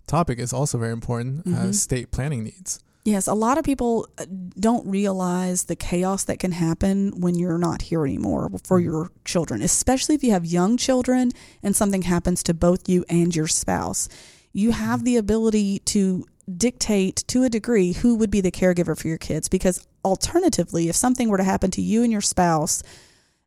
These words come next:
Speaker 2: um, not even counting all the probate stuff, and if you don't know about probate, look it up. It, it's a
Speaker 1: Mm-hmm.
Speaker 2: lot of chaos. But basically, it's like your family gets to now fight over who gets the kids.
Speaker 1: Yeah.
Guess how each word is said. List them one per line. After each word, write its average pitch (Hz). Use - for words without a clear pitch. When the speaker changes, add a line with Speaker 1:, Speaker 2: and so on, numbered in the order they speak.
Speaker 2:
um, 175
not 202
even 240
counting 208
all 185
the 180
probate 170
stuff, 160
and 170
if 170
you 180
don't 214
know 220
about 208
probate, 180
look 190
it 185
up. 175
It, 180
it's 202
a 220
Speaker 1:
Mm-hmm. 190
Speaker 2:
lot 190
of 180
chaos. -
But -
basically, 247
it's -
like 180
your 175
family 220
gets 190
to 185
now 175
fight 175
over 147
who 165
gets 156
the -
kids. -
Speaker 1:
Yeah. 131